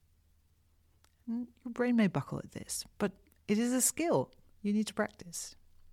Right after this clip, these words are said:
You can decide to love all your decisions and make them work for you in the best possible way. And a fun way to practice this is actually start with decisions you made in the past that you now think you regret.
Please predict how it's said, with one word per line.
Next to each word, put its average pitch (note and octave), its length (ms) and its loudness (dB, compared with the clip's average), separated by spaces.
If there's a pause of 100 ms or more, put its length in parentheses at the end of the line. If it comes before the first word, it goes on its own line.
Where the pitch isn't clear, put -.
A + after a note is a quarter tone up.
(840)
You F#3 140 6
can B3 180 4
decide - 520 4
to - 120 -2
love D3+ 320 2
all F3 120 -2
your F3 160 2
decisions D3 720 -2 (760)
and D3+ 220 2
make E3+ 220 2
them F3 200 6
work D3 280 0
for - 140 -8
you C#3 300 -4
in D3+ 100 -2
the C#3+ 100 -4
best - 500 -6 (240)
possible C3 440 -6
way. - 300 -14 (1000)
And - 100 -20 (120)
a G3+ 40 -10
fun D4+ 380 0
way C4 140 2
to G#3+ 100 0
practice - 420 -2
this - 400 -10 (680)
is - 120 0
actually - 260 2
start A3+ 280 4
with F#3+ 180 0
decisions F3+ 500 4
you D#3 60 0
made D3+ 180 2
in D3+ 80 2
the C#3+ 80 0
past D3+ 420 2
that - 120 -12
you G3 180 -2
now C#3 300 0
think C3+ 380 -6
you C#3 100 -4
regret. C#3+ 540 -6